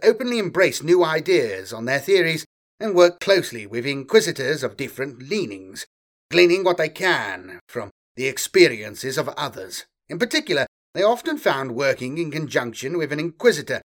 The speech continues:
who follows the philosophy of the Anomalian beholders. For the Casophilians focus on the souls of the dead, while the Anomalian beholders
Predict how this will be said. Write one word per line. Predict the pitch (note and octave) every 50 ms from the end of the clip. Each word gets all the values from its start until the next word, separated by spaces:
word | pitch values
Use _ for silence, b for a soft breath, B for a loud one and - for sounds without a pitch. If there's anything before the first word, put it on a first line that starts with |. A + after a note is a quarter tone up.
| _ _
who | - A2+ A2
follows | - - C3 C#3 C3+ C3+ C#3 -
the | D3 C3+
philosophy | - D3+ E3 F#3 F3+ - - C#3+ D3 D3 C3+ A#2 - _ _ _ -
of | A2
the | A2+ B2+ A2+ _ _
Anomalian | - C3+ C#3+ D#3 D#3 E3+ G3 G#3 E3+ C3+ B2+ A#2+ A2+ A2
beholders. | G2+ B2+ C3 B2+ E3+ F#3 E3 B2+ A2+ A2+ G2 F#2+ F#2 - - _ _ _ _ _ _ _ _
For | - F3
the | F#3
Casophilians | F3+ A3+ A#3+ A#3 - G#3 - - A#3 G#3+ F3+ E3 - -
focus | - F#3+ F#3 F3+ F3+ F3+ F3
on | F3 E3
the | E3 D#3+
souls | - - F#3 F3+ F#3 F3+ E3+ E3
of | D#3 C3+
the | D#3
dead, | C#3 _ G3+ G#3 F#3+ D3+ A#2 - _ _ _ _ _ _ _
while | B2 C3+
the | C3 D3 B2+ A2+ _ _ _ _ _
Anomalian | C#3+ E3 E3+ F3 F#3 G3+ G3 F#3 F3 F3+ E3+ E3 D3+
beholders | B2 D3+ D3 G#3+ C4 C4 G#3 F#3 F3 F3 -